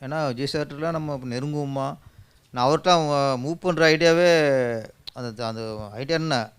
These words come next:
எனக்கு நினச்சி பார்க்கல. நான் கதை சொல்லும்போது நான் ஃபஸ்ட் டைம் வந்து, நான் பதினஞ்சு வருஷத்துக்கு மேலே ஃபீல்டில் இருக்கேன். ரஜினி சார் நேரா பார்த்துட்டேன், கமல் சார் நேரா பார்த்துருக்கேன், விஜயகாந்த் சார் நேரா பார்த்துருக்கேன்,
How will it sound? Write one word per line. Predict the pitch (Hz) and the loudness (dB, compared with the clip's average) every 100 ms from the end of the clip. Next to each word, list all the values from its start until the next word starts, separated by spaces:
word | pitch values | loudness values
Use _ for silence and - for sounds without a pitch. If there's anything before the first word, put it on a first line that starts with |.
| _ _ _ | _ _ _
எனக்கு | 123 120 117 | -12 -10 -6
நினச்சி | 123 175 190 | -2 -2 -2
பார்க்கல. | 135 107 _ | -4 -6 _
நான் | 110 131 | -6 -4
கதை | 123 160 | 0 0
சொல்லும்போது | 170 156 139 131 127 170 180 _ _ _ | 0 -2 -2 -2 0 -4 -4 _ _ _
நான் | 139 139 135 | -4 -4 -2
ஃபஸ்ட் | 127 - | -6 0
டைம் | 190 165 | 0 2
வந்து, | 151 170 160 | -2 -2 -2
நான் | 143 131 | 0 -2
பதினஞ்சு | 107 123 131 | -2 -4 -4
வருஷத்துக்கு | 139 170 | -6 -6
மேலே | 165 143 | -4 -4
ஃபீல்டில் | - 147 | -4 0
இருக்கேன். | 139 156 - 143 185 - - | 0 0 -2 -2 -4 -10 -10
ரஜினி | 131 139 | -4 -4
சார் | 147 147 | 0 0
நேரா | 135 139 | 2 2
பார்த்துட்டேன், | 139 131 135 147 | 0 -6 -6 -6
கமல் | 131 | -4
சார் | 135 143 131 | -4 -4 -4
நேரா | 131 | -4
பார்த்துருக்கேன், | 131 135 135 147 135 | -6 -8 -10 -10 -6
விஜயகாந்த் | 131 131 123 | -2 -2 -2
சார் | 127 | -6
நேரா | 131 131 | -6 -8
பார்த்துருக்கேன், | 139 135 139 156 | -10 -12 -14 -14